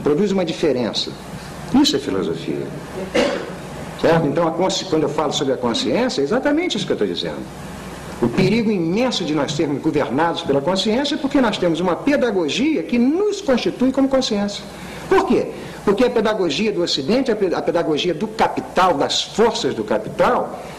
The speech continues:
ela se preocupa em nos produ-, nos produzir como seres fortes no campo econômico,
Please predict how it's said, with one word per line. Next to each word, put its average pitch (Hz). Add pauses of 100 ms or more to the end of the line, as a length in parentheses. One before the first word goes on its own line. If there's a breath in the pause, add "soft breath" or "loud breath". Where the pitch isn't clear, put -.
(140 loud breath)
ela 240
se -
preocupa 311
em 277
nos 254
produ-, 208
nos 196
produzir 202
como 240
seres 277 (360 loud breath)
fortes 254
no 247
campo 240
econômico, 214